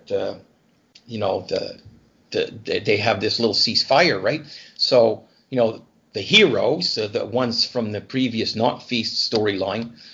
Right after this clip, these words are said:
are, are, are on a recon to find a new camp for, for the, for the Canadian forces, because theirs has been overrun by wolves, and,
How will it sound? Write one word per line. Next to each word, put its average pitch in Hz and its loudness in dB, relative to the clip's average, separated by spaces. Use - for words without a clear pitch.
are, 98 2
are, 98 2
are 107 4
on 110 4
a 92 0
recon 104 -2
to 117 0
find 127 2
a 113 0
new 120 0
camp 170 0
for, 110 0
for 107 0
the, 98 0
for 107 -2
the 98 -2
Canadian 147 2
forces, 101 -4
because 117 0
theirs 139 4
has 117 0
been 123 0
overrun 120 2
by 107 2
wolves, 117 0
and, 104 -6